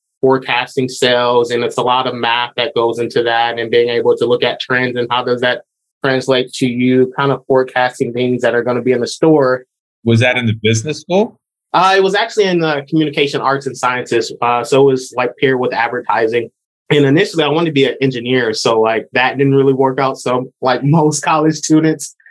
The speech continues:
Speaker 1: kind of pivoted majors, like, midway through my college career. But I think I, I kind of find, found my niche, 'cause at that time I was working at Best Buy and a couple other different retailers. And during that time, they were going through what they call customer c-,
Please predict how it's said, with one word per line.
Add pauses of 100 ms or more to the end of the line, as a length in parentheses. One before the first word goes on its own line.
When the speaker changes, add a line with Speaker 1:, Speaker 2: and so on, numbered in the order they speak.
(140)
Speaker 1:
kind
of
pivoted
majors,
like,
midway
through
my (420)
college
career.
But
I
think
I,
I
kind
of
find, (160)
found
my
niche,
'cause
at
that
time
I
was
working
at
Best
Buy
and
a
couple
other (400)
different
retailers.
And
during
that (100)
time,
they
were
going
through (420)
what
they
call
customer
c-,